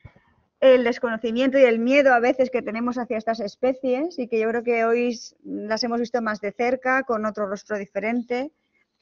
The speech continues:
y que a veces cuando tiramos un plástico, no simplemente cuando estamos en la playa, cuando estamos en cualquier hábitat, acabará yéndose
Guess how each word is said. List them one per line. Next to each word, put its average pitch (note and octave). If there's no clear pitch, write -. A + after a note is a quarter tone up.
y B3
que B3
a A#3
veces C4+
cuando C#4+
tiramos B3
un C4
plástico, C4
no B3
simplemente A#3+
cuando G3
estamos F#3+
en G3+
la F#3+
playa, A#3
cuando F#3+
estamos G3
en G#3
cualquier G3
hábitat, G#3+
acabará G3+
yéndose G3+